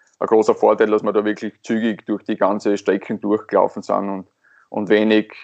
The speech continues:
ähm, ja, Abweichungen gehabt haben oder eben, eben Streckenteile, die dann vielleicht nicht fahrbar waren. Also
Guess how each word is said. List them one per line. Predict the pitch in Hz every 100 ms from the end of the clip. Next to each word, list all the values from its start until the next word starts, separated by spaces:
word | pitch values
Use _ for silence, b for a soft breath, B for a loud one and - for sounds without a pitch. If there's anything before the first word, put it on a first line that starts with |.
| -
ähm, | 104 104 107 104 104 101 - _
ja, | 104 101 104 - _ _ _ _ _ _ _
Abweichungen | 104 104 113 107 117 107
gehabt | 104 110 117
haben | 107
oder | 101 98 92
eben, | 101 101 101
eben | 95 98 98 98 -
Streckenteile, | - 104 - 110 101 98 98
die | 98
dann | 98 98
vielleicht | - 98 92
nicht | 101 92
fahrbar | - 95 101 92
waren. | 92 92
Also | 92 101